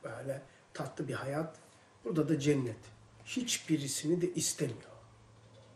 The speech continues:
Vallahi istemiyor ya. Hiçbirisiyle de memnun değil. Araması hep devam ediyor. Merakı devam ediyor.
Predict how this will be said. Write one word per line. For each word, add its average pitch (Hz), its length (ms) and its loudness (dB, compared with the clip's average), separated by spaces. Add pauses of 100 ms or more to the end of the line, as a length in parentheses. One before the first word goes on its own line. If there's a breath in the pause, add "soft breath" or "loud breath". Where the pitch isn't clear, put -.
(680)
Vallahi 131 400 -2
istemiyor 131 540 0
ya. - 260 -16 (720)
Hiçbirisiyle 165 760 4
de 160 40 6
memnun 151 400 6
değil. 123 160 -2 (540 soft breath)
Araması 226 500 8
hep 277 160 6
devam 165 360 10
ediyor. 120 340 -4 (460 soft breath)
Merakı 190 540 8
devam 165 400 12
ediyor. 156 380 -2